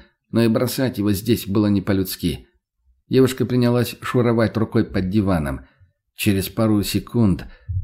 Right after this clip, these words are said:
тощее, как скелет, существо стрелой метнулось прочь и тут же попало в рюкзак, распахнутый на его пути. Вжикнула молния,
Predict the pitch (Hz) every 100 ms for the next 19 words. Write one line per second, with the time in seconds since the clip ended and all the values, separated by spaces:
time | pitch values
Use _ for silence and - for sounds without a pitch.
0 | - 131 113 - 92 92 87 - 120 113
1 | - 104 - 104 120 123 - - 113 127
2 | 120 101 98 120 110 - - 110 117 90
3 | - - _ _ 107 107 143 110 120 123
4 | 120 127 117 101 117 110 110 90 - 95
5 | - 101 - 98 104 98 95 95 92 95
6 | 87 - - _ _ _ - 98 98 120
7 | - 98 92 98 117 104 95 82